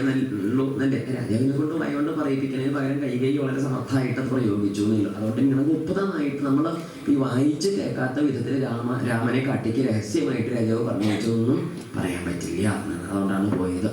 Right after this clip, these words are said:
ഉം, മനസ്സിലാക്കിക്കോ. ഇതിൻ്റെ ഇത്തിരിയും കൂടി വെളിച്ചം നമുക്ക് കിട്ടാനുണ്ട്, അതായിട്ടില്ല. ഈ അത് പറയാനും കൂടി, അത് പറഞ്ഞത് ഒന്നുകൂടി വിശദമാവും.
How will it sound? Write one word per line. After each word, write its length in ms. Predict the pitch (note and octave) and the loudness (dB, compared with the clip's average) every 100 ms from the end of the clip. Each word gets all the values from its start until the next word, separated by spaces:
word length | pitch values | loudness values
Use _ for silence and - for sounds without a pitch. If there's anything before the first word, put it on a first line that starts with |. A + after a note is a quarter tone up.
| A2 | 0
ഉം, 60 | A2+ A2 | 0 2
മനസ്സിലാക്കിക്കോ. 560 | A2 F2+ F2 E2+ E2+ - - - E3+ | 0 0 -2 -4 -4 -6 -10 -2 0
ഇതിൻ്റെ 200 | E3+ E3+ | 2 2
ഇത്തിരിയും 260 | D#3+ D3+ D#3 | 2 2 2
കൂടി 140 | E3+ D#3+ | 0 0
വെളിച്ചം 280 | B2 D3+ D3 | 0 0 -2
നമുക്ക് 200 | C#3 C3+ A#2 | 0 0 0
കിട്ടാനുണ്ട്, 460 | A2+ A2 A2+ A2 B2 | 0 -2 -2 -2 -2
അതായിട്ടില്ല. 480 | A2 C3 - A2+ G2 G2 A2 | -2 0 0 -2 -2 -2 0
ഈ 80 | A#2 G2+ - | 0 0 0
അത് 100 | C3 C#3 | 0 0
പറയാനും 280 | C3+ C3 C3+ | -2 0 2
കൂടി, 120 | C#3 C3+ | 2 2
അത് 100 | C#3+ C#3 | 0 0
പറഞ്ഞത് 320 | C#3 C#3 C#3+ | -2 0 0
ഒന്നുകൂടി 200 | C#3 D3+ D3 | 2 2 2
വിശദമാവും. 400 | B2+ A#2 B2+ F#2+ | 2 2 0 0